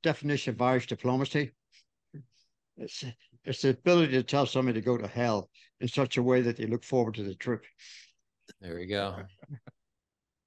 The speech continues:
Speaker 2: All right, guys.
Speaker 1: Hey,
Speaker 2: Well, I, I
Speaker 1: don't
Speaker 2: definitely enjoyed it too. I think we do need to re-, reconvene and, and have this conversation continued. So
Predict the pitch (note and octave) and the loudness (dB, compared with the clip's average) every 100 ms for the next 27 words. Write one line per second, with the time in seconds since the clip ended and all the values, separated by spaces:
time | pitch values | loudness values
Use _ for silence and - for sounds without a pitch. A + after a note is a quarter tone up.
0 | _ _ _ _ _ _ _ _ _ _ | _ _ _ _ _ _ _ _ _ _
1 | - B2 D3 C#3+ B2 B2 C3 B2+ B2+ - | 2 4 6 6 6 6 4 2 0 -4
2 | _ - B2+ B2+ B2+ B2 D#3+ C#3 B2+ A#2 | _ -2 0 2 2 4 2 0 -6 -4
3 | A#2 A#2+ A#2 A2+ - B2+ A2 A2+ A2+ A2+ | 0 0 0 -2 -4 -2 -2 -2 -4 -2
4 | A2 A2+ A2 G#2+ - A2 G2+ G2+ G2+ - | 0 0 0 -4 -6 -6 -4 -6 -10 -18
5 | _ _ _ _ _ _ - A2+ A2+ A2 | _ _ _ _ _ _ -14 -2 0 2
6 | G#2+ A2 - _ _ _ A2+ G#2+ A2 G2+ | 0 -4 -18 _ _ _ -4 -2 -4 0
7 | G#2+ G#2+ G2+ F#2+ F#2+ G2 G2+ G2 G2 F#2+ | 0 0 -2 -4 -8 -8 -6 -4 -4 -6
8 | G#2 G2+ G2 G#2 F#2+ G#2 F2 F#2 - G2+ | -6 -6 -6 -6 -6 -8 -10 -10 -8 -8
9 | F#2 F2+ - F#2 | -8 -10 -8 -8